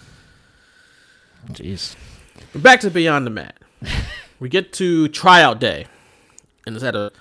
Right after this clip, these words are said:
Speaker 2: episode of Raw. I don't know where. I guess I'd assume it's in California.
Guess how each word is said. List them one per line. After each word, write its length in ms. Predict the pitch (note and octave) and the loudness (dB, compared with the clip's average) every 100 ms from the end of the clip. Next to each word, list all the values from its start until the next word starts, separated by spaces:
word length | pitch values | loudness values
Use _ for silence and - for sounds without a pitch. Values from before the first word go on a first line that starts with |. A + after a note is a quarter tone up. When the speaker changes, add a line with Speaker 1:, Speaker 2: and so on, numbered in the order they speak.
| _ _ _ _ - | _ _ _ _ 0
Speaker 2:
episode 320 | F3 E3+ F3 | 0 0 -6
of 140 | D3+ | -4
Raw. 480 | C3 A#2+ A#2 A2+ A2+ - | 0 2 2 0 -4 -8
I 60 | A#2 | -6
don't 100 | B2+ | -4
know 100 | B2 | -2
where. 360 | A2 F#2+ F#2 | -2 -2 -2
I 20 | G2 | -4
guess 180 | A2+ - | -6 -8
I'd 80 | G#2 | -10
assume 240 | - C3+ | -6 -4
it's 80 | B2 | -4
in 100 | A#2 | -4
California. 720 | B2+ G2 F#2+ D#2 C#2 - | -4 -4 -4 -10 -10 -14